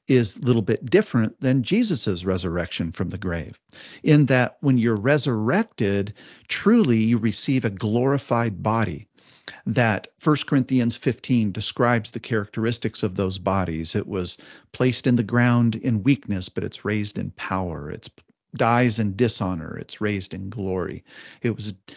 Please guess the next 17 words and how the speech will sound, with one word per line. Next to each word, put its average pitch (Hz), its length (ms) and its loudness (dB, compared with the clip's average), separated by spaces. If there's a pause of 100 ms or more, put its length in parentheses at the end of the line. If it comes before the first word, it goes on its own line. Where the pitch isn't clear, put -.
(440)
uh, 101 160 0
died 127 460 4
in 110 180 0 (140)
corruptibility, 113 1200 -4
but 104 180 -6
it's 107 320 -8
raised 113 460 -2
in 101 160 -4 (100)
incorruptibility. 95 1080 -2
It's 117 160 -6
died 139 400 0
a 127 60 0
mortal 135 500 4
body, 104 400 0
but 98 180 -6
it's - 220 -10
raised 101 400 -4